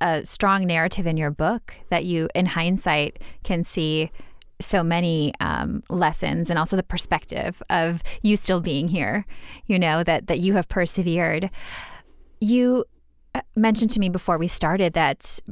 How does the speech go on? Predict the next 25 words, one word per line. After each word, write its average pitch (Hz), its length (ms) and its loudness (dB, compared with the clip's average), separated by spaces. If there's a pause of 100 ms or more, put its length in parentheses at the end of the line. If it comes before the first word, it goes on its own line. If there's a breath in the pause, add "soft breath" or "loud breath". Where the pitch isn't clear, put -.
(100)
people 190 320 0
have 180 600 0
perceptions 180 800 0
and 156 140 0
ideas 175 720 2
and 160 160 -2
kind 175 160 -2
of 160 60 -4
preconceived 190 520 -2
notions 165 720 0
about - 640 0 (140 soft breath)
male 170 220 0
strippers. - 680 -2 (540 loud breath)
What 233 180 4
is 269 100 -2
one 247 120 4
of 214 60 4
the 196 80 0
biggest 170 460 -2 (100)
myths 170 460 0
that - 200 -4
you 147 280 -2
come - 220 -4
up - 140 -6
against? - 540 -6